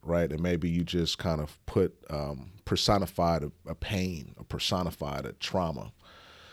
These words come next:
From an ancestral lived experience lens, right? Um, and, um, back in the day, you didn't have to, like, go through an initiation because the elders had done it.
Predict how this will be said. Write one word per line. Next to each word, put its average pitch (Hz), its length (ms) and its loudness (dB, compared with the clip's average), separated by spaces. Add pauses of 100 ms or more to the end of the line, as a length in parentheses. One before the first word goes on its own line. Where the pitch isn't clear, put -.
(420)
From 117 260 8
an 110 120 2
ancestral 117 760 6
lived 101 340 6
experience 120 720 4
lens, 82 500 0
right? 101 420 4 (360)
Um, 95 600 0 (180)
and, 92 440 2 (100)
um, 82 460 -6 (600)
back 120 280 6
in 113 80 2
the 95 80 2
day, 107 260 6
you 104 160 2
didn't 127 180 2
have 123 180 0
to, 113 60 -6
like, 98 200 2
go 95 160 6
through 123 180 2
an 120 60 2
initiation 123 580 2
because 98 440 2
the - 200 0
elders 92 560 2 (100)
had 82 200 0
done 78 220 0
it. - 120 -10